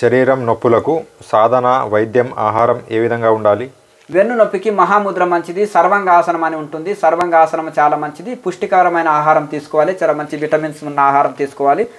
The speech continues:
Speaker 2: అలాగే ఈ విధంగా, మ్, లేకపోతే మునగాకు పొడి, బెల్లము, తేనె ఇవన్నీ కలిపి పెట్టుకొని రోజు మూడు స్పూన్లు తినాలి. లేదంటే మునగాకు,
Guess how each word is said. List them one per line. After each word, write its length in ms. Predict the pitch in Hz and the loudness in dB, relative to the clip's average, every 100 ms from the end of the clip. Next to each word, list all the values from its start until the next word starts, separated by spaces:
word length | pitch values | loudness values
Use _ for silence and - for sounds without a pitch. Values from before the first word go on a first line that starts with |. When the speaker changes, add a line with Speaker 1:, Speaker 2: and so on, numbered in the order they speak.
| - - - | -20 -20 -4
Speaker 2:
అలాగే 540 | 147 180 180 180 156 156 - - - - _ - 156 | 2 2 2 2 0 -2 -20 -20 -20 -20 _ -12 -8
ఈ 180 | 175 | -6
విధంగా, 600 | 175 175 185 185 170 165 165 | -4 0 2 4 4 4 0
మ్, 380 | 160 156 151 147 - 165 | -14 -14 -14 -16 -20 -8
లేకపోతే 400 | 175 180 - 170 | -4 -4 -6 -6
మునగాకు 440 | 170 190 196 185 | -2 2 2 2
పొడి, 300 | - 180 196 | -2 -2 -2
బెల్లము, 360 | 175 170 170 170 | 0 0 0 -2
తేనె 400 | 175 170 185 214 - _ - | -2 -2 -4 -6 -14 _ -10
ఇవన్నీ 360 | 151 160 156 175 | 0 2 2 0
కలిపి 320 | 185 170 180 | 0 0 -2
పెట్టుకొని 420 | 170 170 180 175 | -6 -4 -6 -4
రోజు 220 | 170 170 | 2 2
మూడు 200 | 170 160 | 0 -6
స్పూన్లు 340 | 156 - 170 165 | -8 -4 -4 -4
తినాలి. 400 | 165 160 160 180 | -4 0 0 0
లేదంటే 400 | 185 185 180 185 | 0 0 0 -2
మునగాకు, 680 | 165 175 180 175 175 170 | -2 0 2 2 0 -10